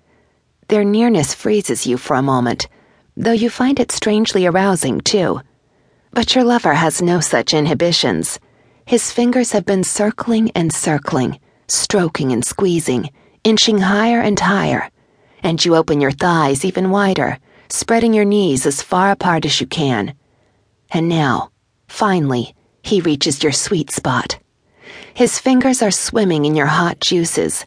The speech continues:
and you hear him stifle a gasp. But the people right next to you don't hear a thing. They're much too busy grazing on popcorn and candy. They're oblivious, and that emboldens you. You tilt your hips upward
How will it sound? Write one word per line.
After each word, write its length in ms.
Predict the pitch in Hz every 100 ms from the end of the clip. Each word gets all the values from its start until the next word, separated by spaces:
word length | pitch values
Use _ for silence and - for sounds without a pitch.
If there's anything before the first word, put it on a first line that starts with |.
| _ - -
and 180 | 156
you 60 | 151
hear 220 | 165 160
him 160 | 156 147
stifle 500 | - 190 160 160 147
a 40 |
gasp. 600 | 139 180 160 87 - - - _ _ _ _ _ _
But 140 | - -
the 100 | 214
people 340 | - 254 254
right 220 | 220 214
next 320 | 220 220 - -
to 100 | 143
you 80 |
don't 260 | 139 160 156
hear 160 | 185 156
a 60 |
thing. 480 | 139 208 190 120 135 _ _ _ _
They're 120 | 214 185
much 260 | 185 -
too 140 | - 127
busy 300 | 135 - 139
grazing 420 | 170 156 151 160
on 180 | 139 135
popcorn 560 | 170 156 - 165 135
and 160 | 127 120
candy. 560 | 185 165 151 98 - - _ _ _ -
They're 140 | 175
oblivious, 680 | 185 190 214 170 123 - - - _ _ -
and 160 | 160 147
that 180 | 143
emboldens 720 | 139 147 170 165 160 131 113
you. 220 | 120 123 131 _ _ _ _ _ _ _ -
You 160 | 226
tilt 360 | 233 269 269 -
your 120 | 220
hips 280 | 202 190 -
upward 520 | 202 - - 123 -